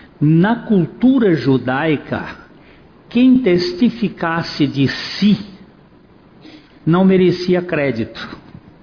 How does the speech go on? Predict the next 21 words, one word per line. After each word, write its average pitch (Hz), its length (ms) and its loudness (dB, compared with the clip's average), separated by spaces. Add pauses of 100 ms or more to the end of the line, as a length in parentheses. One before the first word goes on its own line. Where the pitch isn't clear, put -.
(1200)
Eles 127 300 0
não 180 240 4
aceitavam 151 1000 -2 (480)
que - 80 -4
a 147 60 -2 (380)
própria 220 500 0
pessoa 151 1000 0
desse 165 480 -2
testemunho 180 1000 2
de 123 140 2
si 120 180 -4
mesmo. 110 380 0 (1120)
E 139 80 0
Jesus 165 440 2
está 202 200 0
dizendo, 143 580 0
"Ó, 117 60 0
eu 139 160 2
sou 120 220 -2
um 127 100 2
judeu 156 600 0